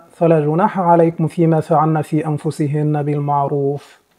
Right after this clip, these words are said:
والله بما تعملون خبير". فهنا سؤال عجيب يحتاج إلى إجابة مقنعة. لماذا عدة المرأة المطلقة ثلاثة أشهر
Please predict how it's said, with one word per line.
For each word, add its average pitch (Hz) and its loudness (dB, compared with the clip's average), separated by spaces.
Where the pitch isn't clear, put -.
والله 143 4
بما 151 0
تعملون 139 -4
خبير". 139 -2
فهنا 233 0
سؤال 175 2
عجيب 160 0
يحتاج 175 4
إلى 165 2
إجابة 160 4
مقنعة. 151 -4
لماذا 208 2
عدة 180 2
المرأة 165 0
المطلقة 156 -2
ثلاثة 165 -2
أشهر 196 0